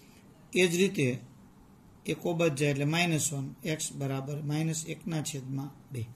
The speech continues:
તો અહીં તમને ઉકેલ મળી ગયો બે તૃતીયાંશ અને માઇનસ એક તૃતીયાંશ. એટલે આ રીતે જો અવયવ આપણે શૂન્ય સોંપતા હતા એ જ વસ્તુ છે, ઉકેલ મેળવી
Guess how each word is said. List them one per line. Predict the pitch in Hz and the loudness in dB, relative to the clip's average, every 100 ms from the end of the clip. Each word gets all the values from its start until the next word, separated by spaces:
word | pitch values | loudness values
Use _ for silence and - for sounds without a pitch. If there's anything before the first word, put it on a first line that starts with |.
| - - - - - - - - | -18 -20 -20 -20 -20 -20 -20 -10
તો | 151 | 0
અહીં | 139 | 0
તમને | 139 139 | 2 2
ઉકેલ | 139 143 202 190 | 2 2 2 2
મળી | 160 139 | 4 2
ગયો | 117 127 123 123 - - - - - - - - - - - - - - - - - - - - - 151 | 2 -2 -4 -8 -16 -20 -20 -20 -20 -20 -20 -20 -20 -20 -20 -20 -20 -20 -20 -20 -20 -20 -20 -20 -10 4
બે | 160 | 4
તૃતીયાંશ | 175 156 139 143 127 127 131 - - | 4 -2 -2 2 2 2 -2 -8 -4
અને | 131 | 0
માઇનસ | 123 127 143 143 135 135 - - - | 2 2 4 4 2 0 -2 -8 -10
એક | 127 | -10
તૃતીયાંશ. | 127 117 - 110 107 - | -10 -18 -16 -16 -14 -14
એટલે | - 131 120 - - | -14 -16 -16 -20 -2
આ | 165 | 2
રીતે | 156 - 147 | 2 0 -4
જો | 135 135 117 160 | 0 0 -2 -2
અવયવ | 147 139 | 0 0
આપણે | 160 190 | 0 0
શૂન્ય | 214 220 208 | 2 4 4
સોંપતા | 208 208 - | 2 -2 -2
હતા | - 175 | -2 0
એ | 185 | 0
જ | 147 | 0
વસ્તુ | 139 143 123 | -4 -8 -10
છે, | 117 - - - - - - - - - | -12 -14 -20 -20 -20 -20 -20 -20 -20 -14
ઉકેલ | - - 160 156 | -12 -2 2 2
મેળવી | 131 131 127 156 | 2 2 2 0